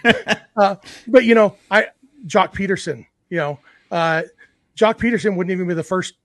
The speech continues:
Speaker 2: person you retire number thirty-one for, you know?
Speaker 1: Yeah.
Speaker 2: <laughs> It's Mike Piazza or Mike, Max Scherzer. No, but, uh,
Speaker 1: John
Speaker 2: you know,
Speaker 1: Shelby.
Speaker 2: it's
Speaker 1: John Shelby.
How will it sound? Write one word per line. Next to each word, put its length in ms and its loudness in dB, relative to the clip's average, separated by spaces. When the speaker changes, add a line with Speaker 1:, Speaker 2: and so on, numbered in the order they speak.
Speaker 2:
person 320 -6
you 60 -10
retire 300 -2
number 180 -4
thirty-one 380 -4
for, 300 -16
you 140 -6
know? 240 -6
Speaker 1:
Yeah. 280 -2
Speaker 2:
<laughs> 100 -20
It's 140 -14
Mike 200 -2
Piazza 360 0
or 120 -2
Mike, 200 -4
Max 280 -4
Scherzer. 280 -10
No, 260 2
but, 220 4
uh, 240 4
Speaker 1:
John 160 8
Speaker 2:
you 60 6
know, 40 4
Speaker 1:
Shelby. 320 8
Speaker 2:
it's 160 -4
Speaker 1:
John 160 0
Shelby. 420 0